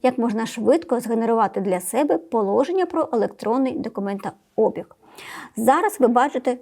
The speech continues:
шапку наказу, яким буде затверджено таке положення. Зазначте у відповідних полях,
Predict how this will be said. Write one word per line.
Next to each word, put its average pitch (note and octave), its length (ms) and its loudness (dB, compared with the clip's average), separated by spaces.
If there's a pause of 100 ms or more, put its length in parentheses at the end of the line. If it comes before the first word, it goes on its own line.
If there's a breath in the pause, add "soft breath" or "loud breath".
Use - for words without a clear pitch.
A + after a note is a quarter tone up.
шапку - 580 0
наказу, A#3+ 500 2
яким G#3+ 360 2
буде A3 400 4
затверджено D#4+ 680 2
таке A3+ 300 -2
положення. G3+ 640 -2 (400 soft breath)
Зазначте C4 640 2
у A#3+ 60 -4
відповідних G#3 560 0
полях, A3+ 340 0